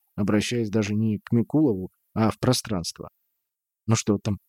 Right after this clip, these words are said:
с нетерпением поинтересовалась Светик, когда Маликорская изящно уселась в машину и захлопнула за собой дверцу.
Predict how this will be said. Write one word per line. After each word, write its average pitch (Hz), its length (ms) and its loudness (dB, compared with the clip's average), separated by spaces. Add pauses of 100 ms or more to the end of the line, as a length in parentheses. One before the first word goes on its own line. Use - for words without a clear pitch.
с - 120 -6
нетерпением 113 560 2
поинтересовалась 110 680 -2
Светик, 120 340 -4
когда 113 340 0
Маликорская 107 640 0 (220)
изящно 117 580 0
уселась 110 480 -4
в - 40 -8
машину 131 420 -2 (240)
и 117 60 0
захлопнула 110 520 -2
за 104 100 -2
собой 101 320 -4
дверцу. 90 420 -6